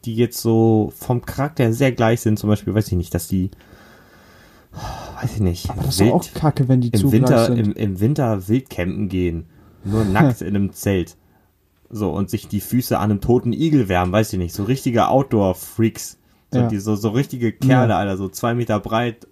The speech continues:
Speaker 1: Ochs, sowieso, so
Speaker 2: Ja.
Speaker 1: Schultern wie so ein
Speaker 2: Ja.
Speaker 1: Ochse.
Speaker 2: Okay.
Speaker 1: So. Wenn, wenn, wenn die so auch, weiß ich nicht, wenn die so komplett gleich sind, dass, dass da eigentlich nur,
Speaker 2: Mm.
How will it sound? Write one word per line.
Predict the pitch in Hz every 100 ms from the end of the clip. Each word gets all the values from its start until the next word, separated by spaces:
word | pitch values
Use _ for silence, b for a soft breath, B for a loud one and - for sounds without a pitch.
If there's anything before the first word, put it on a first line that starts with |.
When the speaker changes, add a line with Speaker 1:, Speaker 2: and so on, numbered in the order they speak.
| _ -
Speaker 1:
Ochs, | 113 - -
sowieso, | 113 107 107 110 143
so |
Speaker 2:
Ja. | 139 120 117 _
Speaker 1:
Schultern | - - 127 123
wie | 117
so | 135
ein |
Speaker 2:
Ja. | 127
Speaker 1:
Ochse. | 120 - 95 - -
Speaker 2:
Okay. | 139
Speaker 1:
So. | 123 95 98 - - _ _ -
Wenn, | 107 104
wenn, | 113 120
wenn | 123 127
die | 151
so | 160 143
auch, | - 135 -
weiß | 139 127
ich |
nicht, | 92 90 b
wenn | b
die | 123
so | 151
komplett | 160 160 160 196 -
gleich | 165 151
sind, | - 92
dass, | 98 -
dass | 131 131
da | 120
eigentlich | - 135 135 135 _
nur, | 123 143 180
Speaker 2:
Mm. | 127 123 117